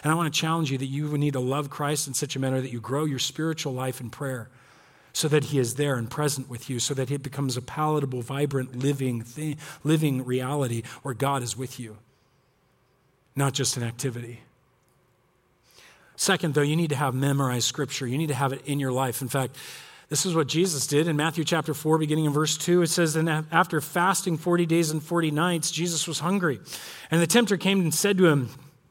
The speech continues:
'So you're the Son of God, huh? Well, command these stones to become loaves of bread.' But he answered, 'It is written, man shall not live by bread alone, but by every word that comes from the mouth of God.' And then the devil took him up to the holy city,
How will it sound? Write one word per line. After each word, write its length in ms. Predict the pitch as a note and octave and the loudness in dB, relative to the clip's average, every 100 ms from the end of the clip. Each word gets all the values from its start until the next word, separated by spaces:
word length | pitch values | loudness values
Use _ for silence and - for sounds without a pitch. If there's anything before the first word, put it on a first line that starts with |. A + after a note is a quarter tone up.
| - - - _ _ _ _ - | -16 -16 -16 _ _ _ _ -2
'So 180 | - | 4
you're 180 | F#3+ G3 | 4 4
the 80 | F3+ | 2
Son 240 | - G#3+ | 2 4
of 100 | F#3+ | 4
God, 300 | F3 G3+ C3+ | 4 4 4
huh? 240 | A#2 B2+ D#3+ - - _ _ _ _ _ - | 2 0 0 -6 -20 _ _ _ _ _ -2
Well, 100 | G3+ | 2
command 360 | G3+ C4 C#4 D4 | 6 6 8 8
these 160 | C4 A3+ | 6 6
stones 480 | - C4 G#3 G#3 G#3 | 6 6 6 4 2
to 60 | |
become 300 | A3 A3 A#3 | 0 2 4
loaves 220 | A#3 A3 | 4 4
of 100 | A3 | 2
bread.' 320 | G#3 C4+ G3 G#2 - _ _ - _ _ _ _ _ _ | 2 0 0 -6 -16 _ _ -20 _ _ _ _ _ _
But 120 | D#3+ | 4
he 80 | D#3+ | 6
answered, 460 | E3 D#3+ D#3 C3+ C3 | 6 4 2 0 4
'It 100 | F#3 | 4
is 140 | F3 D3+ | 6 4
written, 340 | B3 D#3+ G#2+ - - - - | 4 2 -2 -8 -20 -14 0
man 220 | E3+ G#3+ | 4 4
shall 240 | - G3+ | 4 4
not 360 | D#3+ E3 F#3+ G3 | 6 8 6 8
live 220 | E3+ D#3+ | 6 6
by 160 | C#3 D3 | 6 4
bread 220 | D3+ C#3+ | 4 4
alone, 260 | C3+ C3+ D3+ | 6 4 4
but 140 | D3 | 2
by 180 | D#3 D#3+ | 2 2
every 300 | E3 F3+ A#3 | 2 4 2
word 280 | F#3+ E3+ F3 | 4 4 4
that 120 | F3 | 2
comes 260 | - F3+ D3+ | 2 2 2
from 160 | F3+ | 2
the 60 | F3 | 2
mouth 300 | D#3+ D3 D3 | 4 4 2
of 140 | C#3 | 0
God.' 420 | D3 F3+ C#3 A2 - - - - - _ | 6 6 6 0 -14 -20 -20 -20 -20 _
And 80 | E3+ | 4
then 140 | F#3 | 6
the 80 | A#3 | 6
devil 300 | E3 D#3 D#3+ | 6 4 4
took 180 | E3+ F3 | 2 2
him 80 | F3+ | 0
up 80 | F3 | 0
to 100 | F3 | 0
the 80 | |
holy 240 | E3+ F#3 F3+ | 2 4 4
city, 480 | - A#3 G3 B2 | 4 4 4 2